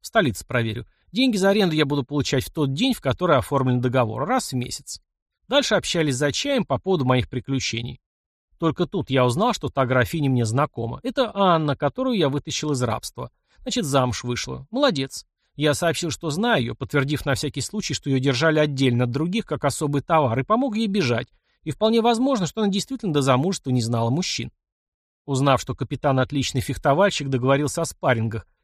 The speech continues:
Хочу в форме себя держать, тем более у него были учебные рапиры. Потом решил прогуляться по палубе, там же пассажиров дворян встретил. Они меня сразу узнали, во всех газетах были мои фотографии с описанием подвига.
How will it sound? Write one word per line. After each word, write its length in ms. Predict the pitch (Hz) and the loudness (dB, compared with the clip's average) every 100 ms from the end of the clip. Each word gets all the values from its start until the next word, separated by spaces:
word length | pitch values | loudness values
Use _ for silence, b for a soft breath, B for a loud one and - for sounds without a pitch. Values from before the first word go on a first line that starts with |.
| _ | _
Хочу 280 | - 233 254 | -8 -4 -2
в 60 | - | -4
форме 320 | 226 160 117 | 0 2 2
себя 260 | - 127 | -2 -2
держать, 380 | 123 123 113 113 | -2 -2 0 -2
тем 200 | - 170 | -2 -2
более 260 | 233 277 208 | 0 2 2
у 60 | |
него 240 | 156 190 220 | 2 2 2
были 200 | 160 165 | 2 0
учебные 440 | 160 - 127 120 | 0 -2 0 2
рапиры. 420 | 139 - 107 - - _ _ _ _ _ | 2 0 -6 -8 -14 _ _ _ _ _
Потом 260 | 196 320 285 | -4 0 0
решил 240 | 247 247 | 0 -2
прогуляться 500 | 208 202 214 233 - | -4 0 2 2 0
по 160 | - 170 | -2 -2
палубе, 520 | - 131 127 123 120 | 4 4 4 0 -4
там 220 | - 262 | -2 0
же 100 | 196 | 0
пассажиров 480 | 180 127 135 143 175 | -2 -4 0 0 0
дворян 380 | 139 135 113 104 | 2 2 2 -4
встретил. 500 | - 113 110 131 - _ _ _ _ | -8 -8 -8 -10 -14 _ _ _ _
Они 200 | - 240 | -4 0
меня 160 | 277 254 | 2 2
сразу 380 | - 190 180 160 | 2 2 2 0
узнали, 380 | 143 147 139 131 | -2 0 2 2
во 80 | |
всех 200 | 143 240 | 0 -2
газетах 440 | 160 143 202 208 131 | 0 2 2 -4 -2
были 180 | 143 143 | 0 2
мои 180 | 139 | 2
фотографии 600 | 127 131 135 131 214 - | 0 0 0 4 2 0
с 120 | 143 120 | -6 -6
описанием 520 | 135 - 143 139 127 | -6 -2 0 0 -2
подвига. 500 | 131 113 113 113 | -2 -4 -4 -8